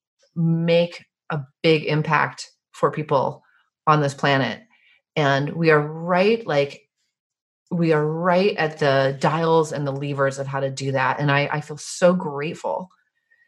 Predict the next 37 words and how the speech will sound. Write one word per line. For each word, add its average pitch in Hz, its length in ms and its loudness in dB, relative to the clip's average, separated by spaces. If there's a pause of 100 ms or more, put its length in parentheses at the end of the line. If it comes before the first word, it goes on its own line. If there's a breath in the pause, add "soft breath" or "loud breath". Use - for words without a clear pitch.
(280)
to 170 100 0
be 165 640 0 (180)
finally 180 520 0
in 160 300 0
this 139 180 0
position 135 760 -2 (180)
where 147 180 2
I 143 160 2
can 143 260 -2
take - 180 -6
advantage 175 440 2
of 170 80 -6
opportunity, 147 880 -4
have 147 340 -2
the, 143 240 0
have 143 240 -4
the 147 80 -2
means 170 420 4
to 175 80 -10
help - 340 -2
people, 139 580 0 (560 soft breath)
and 143 580 0 (360)
to, 143 560 0 (260)
to 151 400 2
just 160 240 -4 (180)
positively 175 460 2
impact 147 240 -4
people's 143 240 -4
lives. 156 500 -2
This 202 200 0
will 233 60 6
be 190 100 4
a 170 60 4
banner 147 200 0
year - 160 -4
for - 160 -8
us. - 260 -10